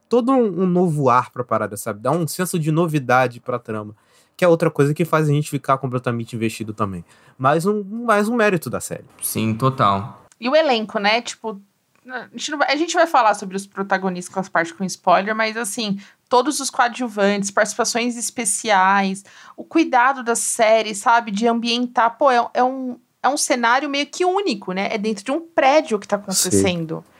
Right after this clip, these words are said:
Speaker 3: E a, a chance daquilo se tornar claustrofóbico no sentido de, puta, tão economizando es-, é, dinheiro na,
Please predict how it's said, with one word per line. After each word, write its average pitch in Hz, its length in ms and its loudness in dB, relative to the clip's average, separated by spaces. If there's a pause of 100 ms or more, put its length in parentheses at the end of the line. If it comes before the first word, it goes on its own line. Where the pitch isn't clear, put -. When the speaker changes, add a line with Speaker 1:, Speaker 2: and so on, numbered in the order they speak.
(380)
Speaker 3:
E 214 160 0
a, 233 260 2
a 233 60 2
chance 285 400 -2
daquilo 254 340 -2
se 240 100 -10
tornar 226 360 2
claustrofóbico 208 960 0
no 202 100 -8
sentido 202 480 -6
de, 214 180 -2
puta, 196 680 0 (420)
tão 277 100 2
economizando 262 720 2
es-, 240 220 -4
é, 185 520 0
dinheiro 214 520 -2
na, 196 480 0